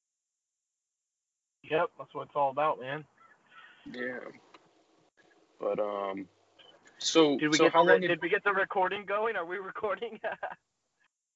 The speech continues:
Speaker 2: Oh, yeah, yeah, I just record everything. I'm weird. Ugh.
Speaker 1: Yeah, yeah.
Speaker 2: Um,
Speaker 1: No, you might as well. Why not?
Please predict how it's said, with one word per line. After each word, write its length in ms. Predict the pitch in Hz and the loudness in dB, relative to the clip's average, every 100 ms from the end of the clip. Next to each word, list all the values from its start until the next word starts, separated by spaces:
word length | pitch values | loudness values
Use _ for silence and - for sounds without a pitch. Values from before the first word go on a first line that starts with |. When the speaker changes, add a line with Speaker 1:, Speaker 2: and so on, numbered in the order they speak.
| _ | _
Speaker 2:
Oh, 200 | 160 156 | 2 2
yeah, 180 | 135 131 | 2 0
yeah, 180 | 117 113 | 0 0
I 100 | 165 | 0
just 180 | 165 131 | -2 -10
record 320 | - 120 104 | -12 -10 -10
everything. 440 | 98 104 104 104 | -10 -10 -10 -10
I'm 140 | 113 98 | -8 -8
weird. 280 | 95 98 92 - | -6 -6 -8 -6
Ugh. 200 | 143 139 - | 0 0 -2
Speaker 1:
Yeah, 200 | 170 156 | -8 -8
yeah. 120 | 147 143 | -8 -10
Speaker 2:
Um, 60 | 104 101 101 | -8 -8 -8
Speaker 1:
No, 160 | 160 165 | -6 -6
you 140 | 147 | -6
might 180 | 156 151 | -6 -2
as 80 | 156 196 | 0 2
well. 280 | 214 156 143 | 2 0 -2
Why 160 | 147 | -10
not? 280 | 151 147 | -10 -10